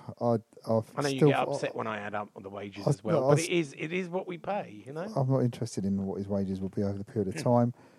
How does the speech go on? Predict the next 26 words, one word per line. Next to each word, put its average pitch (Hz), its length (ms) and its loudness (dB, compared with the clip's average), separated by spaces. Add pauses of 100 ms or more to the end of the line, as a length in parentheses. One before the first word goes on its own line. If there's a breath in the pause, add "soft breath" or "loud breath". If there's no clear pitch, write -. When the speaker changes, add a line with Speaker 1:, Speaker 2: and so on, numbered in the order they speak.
(480 soft breath)
Speaker 1:
It's - 560 0 (340)
an 117 160 4
unusual 117 460 8
deal. 101 400 4
I - 60 0
found 107 260 2
it 110 40 -2
a - 20 -14
bit 107 140 -6
strange, 98 360 -2
but 98 140 0
it 98 120 2
was 98 120 -2
a 98 40 -4
deal 107 260 2
for - 160 -6
now. 95 400 0 (120)
But 101 140 -2
then 107 240 2 (240)
it, 117 40 -2
it 107 140 -4
sort - 200 -8
of - 60 -20 (360)
beggars, 95 480 0
like, 95 160 2
why, 104 300 4